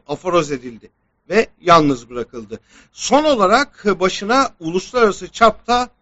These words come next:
büyük bir ödül kondu. John Wick gerçek bir hikayeye dayanmıyor. Fantazi ve efsane bir arada. Oysa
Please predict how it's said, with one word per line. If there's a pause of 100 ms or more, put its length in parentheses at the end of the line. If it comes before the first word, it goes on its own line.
(140)
büyük
bir
ödül
kondu. (380)
John
Wick (420)
gerçek
bir
hikayeye (200)
dayanmıyor. (340)
Fantazi (380)
ve (340)
efsane (280)
bir
arada. (300)
Oysa